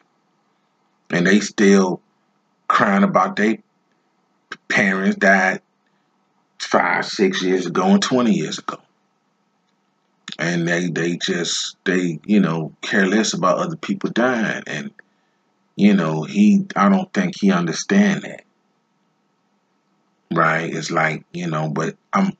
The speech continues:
you know, my expectation is, you know, his wife that's had this long-lasting grief, you know, he should be, you know,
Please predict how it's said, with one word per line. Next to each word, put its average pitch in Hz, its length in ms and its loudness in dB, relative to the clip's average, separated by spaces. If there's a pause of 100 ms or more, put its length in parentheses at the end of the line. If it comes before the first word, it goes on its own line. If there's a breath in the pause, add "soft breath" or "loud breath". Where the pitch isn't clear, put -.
you 90 120 -6
know, 85 160 -4 (260 loud breath)
my 107 180 4
expectation 104 880 -2
is, 76 560 -6 (120)
you 101 200 4
know, 80 300 -4 (1200 loud breath)
his 127 220 2
wife 98 500 0
that's 92 400 -4 (720)
had 101 320 0
this 95 200 0
long-lasting 98 760 2
grief, 107 560 0 (440)
you 98 160 2
know, 87 160 0
he 107 200 -2
should - 260 -2
be, 90 300 -2 (1500)
you 107 160 6
know, 76 480 -4